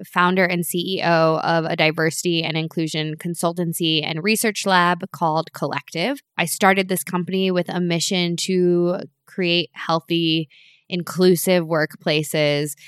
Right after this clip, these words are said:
where people could be themselves, um, and not fear retribution, one, but also have what makes them unique be an integral part to how they contribute to the,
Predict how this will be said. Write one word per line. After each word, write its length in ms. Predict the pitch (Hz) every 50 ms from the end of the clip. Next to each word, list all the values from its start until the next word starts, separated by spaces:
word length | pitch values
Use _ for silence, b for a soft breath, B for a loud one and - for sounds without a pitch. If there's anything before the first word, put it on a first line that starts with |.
| b b _
where 720 | 175 175 165 160 160 156 156 156 156 156 156 156 156 - - _ -
people 240 | - 196 - 202 180
could 260 | - 202 185 180 160
be 360 | - 156 156 165 165 165 165
themselves, 880 | 170 175 160 156 160 143 - 160 156 160 147 143 143 151 160 175 - B B B B B -
um, 280 | - 170 165 160 165 165
and 220 | - 170 170 165 165
not 260 | 160 160 165 165 -
fear 200 | - 202 185 175
retribution, 760 | 170 165 151 - - 170 180 214 254 233 - - 196 180 175
one, 280 | 170 185 202 202 202 190
but 120 | 180 170 -
also 580 | - - 202 202 - 247 208 196 190 185 180 185 B B B B B B
have 480 | - - - 202 196 196 214 214 208 196 185
what 240 | 180 180 185 190 185
makes 260 | 196 185 190 - -
them 160 | - 190 185
unique 500 | 180 170 170 170 170 180 190 185 - - 180
be 320 | 185 185 180 180 175 175 185
an 80 | 180
integral 420 | 175 180 170 - 196 - 190 175 165
part 320 | - - 151 151 151 -
to 120 | - 185 165
how 180 | 151 165 160
they 140 | 156 160 156
contribute 560 | - - 165 156 - - 160 - 160 156 -
to 120 | - - -
the, 320 | - 165 160 160 165 165